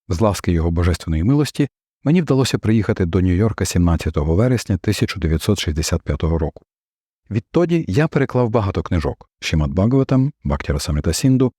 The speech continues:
повчання Господа Чайтані, загальний огляд та багато інших. Тим часом мене попрохали, щоб я переклав Шрі Чайтаня Чаритамриту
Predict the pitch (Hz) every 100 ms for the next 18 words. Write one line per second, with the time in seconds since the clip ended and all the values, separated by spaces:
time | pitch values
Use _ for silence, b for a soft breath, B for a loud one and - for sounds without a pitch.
0 | _ _ _ 101 - 90 80 82 80 73
1 | - 78 - 117 123 123 107 107 110 107
2 | 101 90 95 - _ - 113 92 87 67
3 | - - _ _ _ _ _ _ _ -
4 | 170 165 160 160 156 90 92 85 76 127
5 | - 185 202 - _ _ - 104 160 -
6 | 117 - 147 160 _ - 107 - - 85
7 | 95 - 135 123 85 73 71